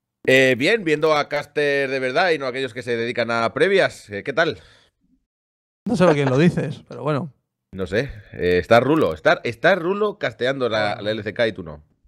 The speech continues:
Speaker 2: Ya.
Speaker 1: ¿Qué te parece? ¿No
Speaker 2: ¿Qué?
Speaker 1: te da vergüenza?
Speaker 2: No.
Speaker 1: Vale.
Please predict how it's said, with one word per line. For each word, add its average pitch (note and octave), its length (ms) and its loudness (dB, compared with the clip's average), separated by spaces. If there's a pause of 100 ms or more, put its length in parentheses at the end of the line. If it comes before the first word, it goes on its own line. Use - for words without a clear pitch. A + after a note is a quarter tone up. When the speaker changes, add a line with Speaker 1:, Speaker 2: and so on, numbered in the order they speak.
Speaker 2:
Ya. B2+ 120 -18
Speaker 1:
¿Qué A2+ 100 -8
te - 100 -6
parece? E2+ 260 -4
¿No F#2+ 80 -6
Speaker 2:
¿Qué? A2 60 -4
Speaker 1:
te C#3+ 60 -2
da D3 60 4
vergüenza? C3 520 -2 (160)
Speaker 2:
No. D3 480 -8 (640)
Speaker 1:
Vale. F#2+ 180 -8